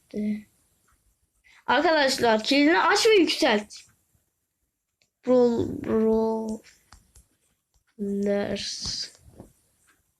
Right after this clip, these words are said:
Kilidini açın ve yükseltin.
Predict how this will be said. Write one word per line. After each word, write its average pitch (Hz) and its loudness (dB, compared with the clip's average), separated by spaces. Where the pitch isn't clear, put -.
Kilidini 240 0
açın 269 2
ve 339 4
yükseltin. 240 0